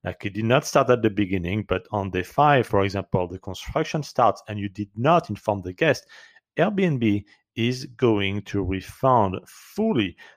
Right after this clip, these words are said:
the guest, even for the day where the construction was not there. Unfair? Yes, definitely. Um, I'm sure you would be pissed off if that happens to you. And that just shows how important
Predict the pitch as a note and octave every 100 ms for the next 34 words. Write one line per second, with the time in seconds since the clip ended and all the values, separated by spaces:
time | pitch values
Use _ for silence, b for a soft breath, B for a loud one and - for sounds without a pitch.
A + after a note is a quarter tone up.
0 | B G2+ F2+ A2 F#2+ - - - _ -
1 | A3 G#3+ D#3 A2+ A#2+ G2+ F2+ E2+ B2+ B2
2 | A2 G2 F2+ F2+ - E2+ - - D3+ -
3 | - F2 F2 b b _ G2+ F#2 - F2+
4 | F2 E2+ _ G#2 G#2+ E2+ - B B B
5 | B _ - - C#3+ D#3+ - E3+ F3+ F#3
6 | F3 - - _ _ - A2+ A2+ E2+ -
7 | - - - _ _ _ G#2 G#2+ - G#2+
8 | F#2+ F#2 - F2 - b b b b b
9 | A2+ G#2 G2+ G#2 C#3+ - - G2 - -
10 | A2 G#2 G#2 G2+ F#2 A2+ - _ - G3+
11 | - A2+ F#2 G#2+ F2+ G2+ G#2 G#2 G2 F#2+
12 | - F#2 E2+ - _ b b b b A2+
13 | D3 E3 F3 - - A#2+ A2 G#2+ G2 F#2
14 | - - F3+ - F#2 -